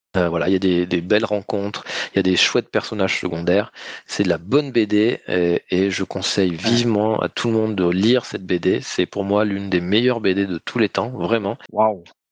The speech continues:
Speaker 1: Moi, en tout cas, c'est dans mon top cinq de tous les temps et ça, euh, mérite d'être lu, mieux connu. Et l'arrivée de, du dessin animé, euh, Netflix va, euh, va, enfin, va permettre à, à cette B D de, d'entrer dans la lumière. Et donc, c'est quand même classe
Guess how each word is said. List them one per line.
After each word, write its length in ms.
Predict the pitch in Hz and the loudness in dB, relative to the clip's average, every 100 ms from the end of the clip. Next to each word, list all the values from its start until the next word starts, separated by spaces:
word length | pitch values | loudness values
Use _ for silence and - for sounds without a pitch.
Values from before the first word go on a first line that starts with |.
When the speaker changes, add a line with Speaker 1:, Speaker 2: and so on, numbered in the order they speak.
| _ - | _ -10
Speaker 1:
Moi, 240 | 90 101 | 0 2
en 60 | 104 | 2
tout 120 | 101 | 0
cas, 120 | 110 | 0
c'est 120 | 123 | 0
dans 100 | 98 | -2
mon 160 | 87 82 | -4 -4
top 240 | - 110 | -2 0
cinq 260 | - 110 110 | 0 -2 0
de 80 | 98 | -2
tous 160 | - | 0
les 140 | 95 92 | 0 2
temps 320 | 107 113 120 | 2 0 0
et 160 | - 101 | 2 0
ça, 420 | - - 92 92 | 0 0 2 2
euh, 220 | 98 87 85 | 0 0 0
mérite 380 | 95 110 113 98 | 2 2 2 0
d'être 340 | 92 - 101 | -2 0 -2
lu, 280 | 95 110 131 | 2 2 2
mieux 340 | 104 113 127 | 2 4 2
connu. 460 | 131 110 104 113 117 | 2 0 0 -2 0
Et 220 | 95 98 | 2 2
l'arrivée 580 | - 92 98 104 120 120 | 4 2 2 2 2 2
de, 340 | 107 92 90 82 - - - - | 0 -2 -2 -2 -8 -14 -14 -4
du 100 | 104 | 0
dessin 300 | 110 - - | 2 0 -2
animé, 420 | 113 110 104 104 | -2 0 2 2
euh, 160 | 98 87 | 0 0
Netflix 560 | 85 - - 123 - | -2 -2 -2 -2 0
va, 300 | 92 95 98 | 2 4 2
euh, 200 | 82 80 78 - | 0 -2 -4 -6
va, 180 | - 80 | -2 0
enfin, 240 | 82 87 82 | 0 -2 2
va 160 | 98 | 0
permettre 480 | - 104 107 107 - | 2 -2 0 -2 0
à, 280 | 92 92 90 | 0 2 0
à 200 | 90 90 | 0 -2
cette 300 | - 90 - | -2 -4 0
B 100 | 95 95 | 0 2
D 120 | 101 | 2
de, 160 | 90 | 0
d'entrer 320 | 78 85 - 107 | -2 -4 -2 -2
dans 100 | 92 | 0
la 100 | 87 | 0
lumière. 460 | 95 98 117 143 - - - - | 0 2 2 0 -8 -14 -16 -2
Et 120 | 110 | 2
donc, 200 | 123 131 | 2 0
c'est 140 | - | -2
quand 120 | - 127 | 2 2
même 100 | 147 | 0
classe 540 | - 107 127 - - | 0 2 2 -4 -12